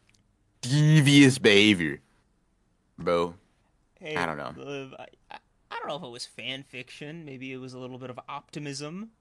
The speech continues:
Speaker 1: <laughs> Nah, Cre-, Cream started writing fan. Bro, there was, like, a ten-minute segment of him trying to pressure me into s-, like, saying I would manipulate Aizen into fucking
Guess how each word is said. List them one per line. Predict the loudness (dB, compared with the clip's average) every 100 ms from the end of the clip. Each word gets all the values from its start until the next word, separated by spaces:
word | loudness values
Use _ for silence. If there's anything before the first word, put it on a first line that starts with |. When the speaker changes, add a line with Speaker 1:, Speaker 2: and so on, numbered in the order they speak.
| _ _ _ _ _ _
Speaker 1:
<laughs> | 0 2 2 0 -2 _ -8 -6 -6 -10
Nah, | -4 0 0
Cre-, | 0 -2
Cream | 0 -2
started | 2 2 4
writing | 4 2
fan. | -2 -4 -4 -2
Bro, | 4 6
there | 6
was, | 4
like, | 2
a |
ten-minute | 0 0 2 2 0
segment | 0 0 0
of | -2
him | -2
trying | 2 2 2
to | -4
pressure | 0 0 0 -2
me | -2
into | -4
s-, | -6
like, | -6 -4
saying | -4 -2
I | 0
would | -2 -2
manipulate | -4 -4 -2 -2 -2 2
Aizen | 2 2 -2 -2
into | -2 -4
fucking | 0 0 0 -6 -6